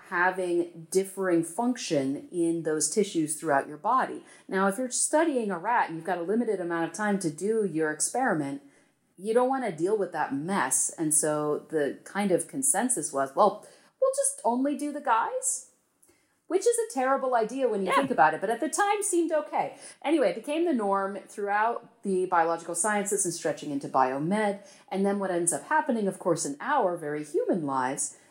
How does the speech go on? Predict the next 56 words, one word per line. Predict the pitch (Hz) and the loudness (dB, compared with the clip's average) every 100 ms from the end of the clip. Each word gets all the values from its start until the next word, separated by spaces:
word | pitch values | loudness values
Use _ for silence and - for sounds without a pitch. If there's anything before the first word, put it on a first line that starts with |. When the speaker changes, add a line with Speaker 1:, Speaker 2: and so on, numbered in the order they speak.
| - | -2
Speaker 1:
is | 170 | 0
that | 170 170 | 0 -2
by | 196 | -2
the | 247 | 0
time | 254 - 170 185 190 | -2 -2 -2 -2 -2
a | 160 | -4
medication | 151 147 - 202 196 180 156 | -4 -6 2 4 4 0 -2
arrives | 147 190 208 160 147 151 - - _ _ | -2 0 0 0 -4 -8 -10 -12 _ _
on | 170 165 | 0 0
the | 147 | 0
market, | 156 262 349 131 131 - | 0 0 0 -4 -4 -6
Speaker 2:
Yeah. | 196 170 151 147 _ | -6 -4 -6 -10 _
Speaker 1:
it | 196 180 | -2 -2
may | 214 330 | 0 0
not | 285 170 | 0 -2
have | 151 | -4
been | 156 151 | -6 -4
tested | 190 170 - 160 | 0 0 2 2
on | 147 147 170 | 2 -2 0
any | 220 247 | 4 4
female | 185 - 226 208 190 170 | 2 -4 -6 0 2 2
bodies | 165 147 147 151 139 | 0 -2 0 -2 0
at | 202 202 | 0 0
all, | 165 170 156 113 98 - _ _ - | 0 2 2 0 -6 -16 _ _ -6
okay? | 131 143 131 139 196 - - - - _ _ _ | -4 -2 0 2 0 -2 -18 -20 -20 _ _ _
So | - 190 180 170 - | 0 2 4 2 -2
we're | 196 214 | -4 0
talking | 233 226 196 | 0 0 -2
from | 190 165 - - - | 0 0 0 -12 -6
little | 196 262 254 | -2 0 2
rodents, | 214 175 180 | 0 0 -4
'cause | 220 | -4
that's | 262 269 | -2 -2
how | 277 | -2
you | 226 | 0
arrive | 196 208 160 | 0 0 -2
at | |
a | - | -8
clinical | - 120 123 | -10 -8 -8
Speaker 2:
You | 147 | -2
Speaker 1:
trial. | 120 | 2
You | 208 | 4
Speaker 2:
start | 196 | 4
Speaker 1:
start | 196 208 | 4 4
Speaker 2:
at | 160 | 2
Speaker 1:
with | |
Speaker 2:
a | 160 | -2
Speaker 1:
your | 170 | 0
animal | 175 175 151 | 0 0 0
models, | 143 131 123 - - | 2 0 -2 -4 -6
and | - 165 | -4 -2
then | 214 247 | 0 2
you | 214 | 2
move | 180 156 | 0 0
into | 147 143 | -4 -6
human | 135 131 123 127 | -6 -6 -6 -8